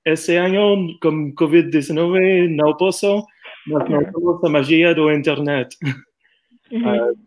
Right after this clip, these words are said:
Speaker 1: so it's very nice to be with you again, even though, uh, we are still thousands of kilometers apart, but, uh, it's, uh, it's a, it's a pleasure to be, uh, talking with you guys and girls, and, um,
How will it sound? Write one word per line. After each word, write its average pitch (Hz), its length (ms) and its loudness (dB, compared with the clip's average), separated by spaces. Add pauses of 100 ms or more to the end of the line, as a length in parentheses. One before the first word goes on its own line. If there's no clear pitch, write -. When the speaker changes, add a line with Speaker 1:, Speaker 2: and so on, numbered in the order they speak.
(160)
Speaker 1:
so 139 160 0
it's 135 200 -2
very 175 300 4
nice 175 340 2
to 160 120 0
be 175 180 6
with 160 220 2
you 170 160 4
again, 156 340 2
even 151 380 -2
though, 151 360 -2 (800)
uh, 123 300 -8
we 131 160 -4
are 131 140 -2
still 143 440 -6
thousands 170 360 2
of 180 180 0
kilometers 175 540 0
apart, 170 420 0 (100)
but, 135 140 -4 (100)
uh, 127 300 -6 (160)
it's, - 220 -18
uh, 120 260 -10 (1200)
it's - 140 -18
a, 120 280 -4
it's 120 100 -8
a 139 80 -2
pleasure 160 420 4
to 165 80 0
be, 151 300 6
uh, 139 80 4
talking 170 460 0
with 160 160 -2
you 156 160 2
guys 156 400 0
and 139 240 -4
girls, 160 360 0
and, 127 220 -4
um, 127 460 -4